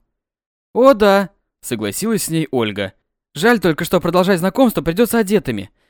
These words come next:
Но про кофе ты, Кать, здорово придумала. Я вот даже сразу не сообразила. Анька только разозлится, потому мы ей ничего не расскажем».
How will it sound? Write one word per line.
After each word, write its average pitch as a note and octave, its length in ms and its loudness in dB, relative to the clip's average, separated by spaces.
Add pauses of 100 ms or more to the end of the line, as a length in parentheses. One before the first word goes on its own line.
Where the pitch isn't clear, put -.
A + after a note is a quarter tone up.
(160)
Но A#3 160 2
про A#3 160 2
кофе B3+ 300 0
ты, G#3+ 180 -2
Кать, G#3 220 -2
здорово D#3 340 2
придумала. C3+ 540 -2 (260)
Я G3+ 180 2
вот G3 140 2
даже G3+ 240 2
сразу G#3 280 -2
не F3+ 120 -2
сообразила. F#3+ 640 -2 (500)
Анька G#3+ 300 0
только G#3 260 2
разозлится, G3 520 -2
потому G#3 340 0
мы G3 100 0
ей E3 180 -2
ничего D#3+ 300 -2
не F#3+ 100 0
расскажем». C3+ 520 -4